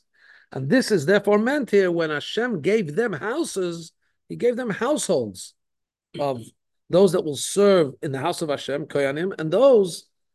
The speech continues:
that will live in the palace, in other words, the, the house of kingship. So when Rashi brings that verse, first of all, um,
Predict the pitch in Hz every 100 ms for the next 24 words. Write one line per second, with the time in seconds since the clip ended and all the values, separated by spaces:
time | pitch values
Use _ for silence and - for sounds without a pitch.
0 | _ _ - 175 185 185 214 220 214 214
1 | 254 285 175 180 196 202 170 185 170 160
2 | 190 208 202 - 240 208 - - _ _
3 | _ _ _ _ _ - _ - - -
4 | - _ _ _ _ _ - 175 - -
5 | 165 156 180 214 233 160 151 185 240 160
6 | 127 101 113 104 104 - - - _ -
7 | _ _ _ _ _ 220 214 190 151 147
8 | 143 151 - _ _ _ _ _ _ _
9 | _ _ _ _ _ _ - 127 123 -